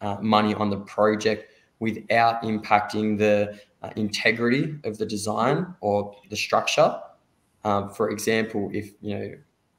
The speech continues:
a massive I thirty beam, you can change the size of it and still get the same result. Um, a,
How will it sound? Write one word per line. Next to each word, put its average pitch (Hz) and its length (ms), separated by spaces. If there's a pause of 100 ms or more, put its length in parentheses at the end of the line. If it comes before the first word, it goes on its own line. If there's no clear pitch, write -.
(120)
a 117 40
massive 113 440
I 107 120
thirty 110 360
beam, 110 260
you 107 100
can 104 240
change 104 340
the 104 80
size 107 380
of 104 120
it 107 180 (380)
and 107 120
still 113 240
get 104 140
the 107 60
same 107 260
result. 107 460 (480)
Um, 98 540 (160)
a, 107 360